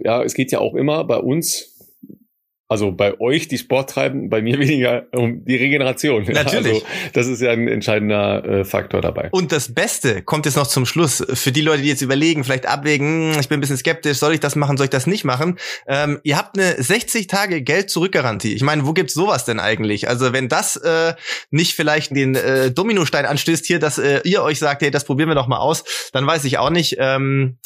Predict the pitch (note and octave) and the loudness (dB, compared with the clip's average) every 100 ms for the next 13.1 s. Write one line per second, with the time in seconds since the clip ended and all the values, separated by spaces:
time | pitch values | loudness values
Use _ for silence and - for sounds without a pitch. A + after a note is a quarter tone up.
0 | - B2 D3 C#3 C3 - C3+ C3+ B2 - | -6 0 2 2 0 0 0 0 -4 -2
1 | C#3 F#3 G#3+ C3 A#2 C3 B2+ B2+ B2+ B2 | 2 2 2 -2 0 0 2 2 2 0
2 | A#2+ B2+ C3 - C#3 B2+ C#3 E3+ F3+ - | 0 0 -2 0 -2 0 0 0 -2 0
3 | B2+ C3 C3 B2+ B2+ B2+ B2 E3+ F3 D#3 | 0 0 0 0 0 -2 0 2 2 2
4 | C3+ A#2 C3+ D#3+ D3 C3+ B2+ B2+ C3 B2 | 0 0 0 0 0 0 0 0 -2 -4
5 | - - - A#2 A2 A#2 A#2 A#2 A2 A2 | -8 -8 -6 -4 -2 -2 0 0 -2 -2
6 | A2+ G#2+ G#2+ A2 G#2+ G#2+ G#2 G#2+ G2 A2 | 0 0 0 0 -2 -2 0 -2 0 0
7 | G#2+ - G#2 G2+ - A#2+ A2 - - A1+ | 0 0 0 0 0 0 0 -2 -2 0
8 | A#1+ B2 - G#2+ - - A2+ A2 G#2 A2 | -2 -2 -4 -2 -2 -4 -4 -4 -2 -2
9 | G#2 - _ _ _ _ _ _ _ - | -2 -6 _ _ _ _ _ _ _ -20
10 | - - - - A#2+ A#2+ A#2 A#2 A#2 - | -20 -20 -14 -2 0 2 2 2 0 0
11 | C#3 D#3 D#3 D3+ - - - - - - | 0 2 0 -2 -10 -12 -20 -20 -20 -14
12 | - G2 G2+ G#2 G#2 - A#2 C3 - - | -6 0 0 0 -2 0 0 0 -2 -6